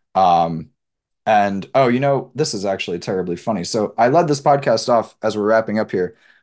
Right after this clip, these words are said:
I led this podcast talking out about how I'd done thirty K on, like, a point eight kilometer track. And I just got the email, like, while I'm actively recording this episode,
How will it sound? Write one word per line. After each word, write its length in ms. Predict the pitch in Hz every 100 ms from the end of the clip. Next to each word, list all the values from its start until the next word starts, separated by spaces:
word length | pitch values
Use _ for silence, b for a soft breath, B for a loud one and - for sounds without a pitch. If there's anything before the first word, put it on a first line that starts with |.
| b
I 100 | -
led 180 | 147
this 140 | 131 113
podcast 480 | 131 120 120 98 -
talking 280 | 110 107
out 240 | 107 101 _ _ - -
about 260 | 107 98
how 80 | 107
I'd 140 | 95
done 180 | 98 101
thirty 320 | 92 104 104
K 180 | 92 101
on, 100 | 95
like, 180 | 92 82
a 60 | 80
point 340 | - 110 101
eight 280 | 101 90 - _ _ _ _
kilometer 500 | - 98 95 95 90
track. 500 | 85 98 98 104 - b b b b
And 100 | -
I 140 | 113 110
just 720 | 107 120 156 156 - - _ _ _ -
got 220 | 120 113
the 180 | - 117
email, 560 | 117 110 98 90 90 _ _ -
like, 160 | 92
while 340 | 95 98 110 113
I'm 160 | 104
actively 460 | 98 104 101 98 92
recording 460 | 90 90 - 98 92
this 180 | 87
episode, 560 | 90 85 - 95 90 -